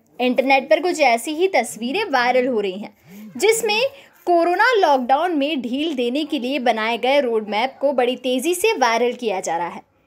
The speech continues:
और इसमें ये कहा जा रहा है कि ये प्रक्रिया तीन हफ्ते तक पांच सत्रों में की जाएगी। ये मैसेज वायरल हो रहा है कुछ इस तरह से,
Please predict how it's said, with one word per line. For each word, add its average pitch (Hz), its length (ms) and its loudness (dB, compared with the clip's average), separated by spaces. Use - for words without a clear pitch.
और 370 80 4
इसमें 453 260 0
ये 330 220 2
कहा 403 280 2
जा 269 180 2
रहा 233 120 2
है 269 220 -2
कि 403 100 0
ये 285 260 -2
प्रक्रिया 240 640 -4
तीन 415 320 0
हफ्ते 370 280 2
तक 480 340 -2
पांच 302 320 0
सत्रों 233 380 -2
में 392 140 -2
की 294 160 -2
जाएगी। 175 420 -4
ये 254 80 4
मैसेज 254 480 0
वायरल 233 380 2
हो 320 160 -2
रहा 285 200 4
है 339 160 -2
कुछ 494 180 2
इस 381 160 0
तरह 190 220 -2
से, - 200 -12